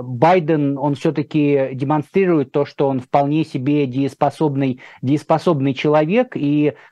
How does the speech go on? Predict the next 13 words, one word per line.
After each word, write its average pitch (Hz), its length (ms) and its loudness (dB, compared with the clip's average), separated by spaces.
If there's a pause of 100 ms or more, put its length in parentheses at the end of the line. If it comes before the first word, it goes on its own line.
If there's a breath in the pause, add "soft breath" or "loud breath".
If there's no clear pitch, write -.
на 139 120 -2
последнем, 147 600 0
например, 147 640 0
ужине, 135 720 -2 (280 loud breath)
э, 131 360 -2
журналистов, 147 760 -2
э, 127 680 0
пула 147 240 0
Белого 143 400 0
дома, 196 380 2
да, 143 260 2
он 147 180 0
шутил, 175 440 -2